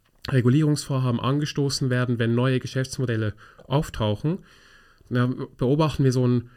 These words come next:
so einen Reflex vom Gesetzgeber, dass wenn ein neues Geschäftsmodell aufkommt, dann muss das reguliert werden.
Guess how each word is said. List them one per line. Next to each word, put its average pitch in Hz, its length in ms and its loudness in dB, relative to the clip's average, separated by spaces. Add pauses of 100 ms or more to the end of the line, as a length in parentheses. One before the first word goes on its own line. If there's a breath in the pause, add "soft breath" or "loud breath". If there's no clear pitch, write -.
so - 120 -4
einen 120 80 4
Reflex 135 420 -2
vom 127 140 2
Gesetzgeber, 113 640 0
dass 107 180 -6
wenn 117 120 2
ein 120 40 2
neues 143 320 0
Geschäftsmodell 147 540 -2 (100)
aufkommt, 151 440 -2 (220 soft breath)
dann 127 120 4
muss 151 180 4
das 123 120 -4
reguliert 120 460 2
werden. 98 320 -10